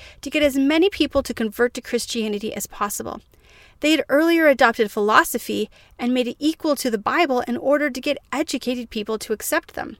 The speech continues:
Now they were also willing to do what was needed to be done to get those who were used to worshiping pagan gods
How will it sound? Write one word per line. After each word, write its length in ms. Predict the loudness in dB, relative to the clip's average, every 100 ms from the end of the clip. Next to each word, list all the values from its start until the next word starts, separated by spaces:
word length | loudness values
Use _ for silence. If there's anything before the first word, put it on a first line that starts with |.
| _ _ _ _ _ _ _ -8
Now 220 | 0 4
they 100 | 6
were 100 | 6 4
also 300 | 2 2 2
willing 220 | 2 0
to 100 | -2
do 160 | 0
what 120 | 0 -2
was 140 | -2
needed 360 | -2 -2 -4 -4
to 80 |
be 100 | -6
done 300 | 0 2 2 -4 -18 -20 -8
to 80 |
get 180 | -4 0
those 300 | 2 2 0
who 140 | -2 -2
were 80 |
used 260 | -2 -2 -4
to 80 | -2
worshiping 440 | -4 -4 -6 -6
pagan 480 | -6 -2 0 2 0
gods 360 | -2 -4 -4